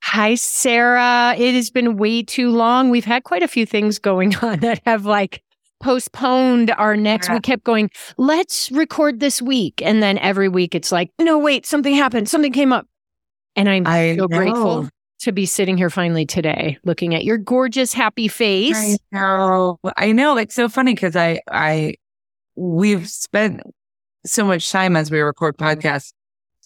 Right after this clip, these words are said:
Speaker 2: talking about the business. It's our connection time where I go, "Oh my gosh, Nicole,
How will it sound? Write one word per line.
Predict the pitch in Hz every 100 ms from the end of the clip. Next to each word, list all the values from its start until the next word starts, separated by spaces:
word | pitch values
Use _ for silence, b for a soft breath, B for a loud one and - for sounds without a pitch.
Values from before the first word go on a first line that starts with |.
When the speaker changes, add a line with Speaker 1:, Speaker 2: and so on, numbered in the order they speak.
| _ -
Speaker 2:
talking | 160 - 151
about | 143 147 143
the |
business. | 147 143 147 139
It's | 143 139
our | 135
connection | - 147 135 - 139
time | 123 156 151 143 139 143 _ _ _
where | 151
I | 156
go, | 147 160 151
"Oh | 165
my | 170 156 135
gosh, | 143 139 139 -
Nicole, | 139 - 139 139 143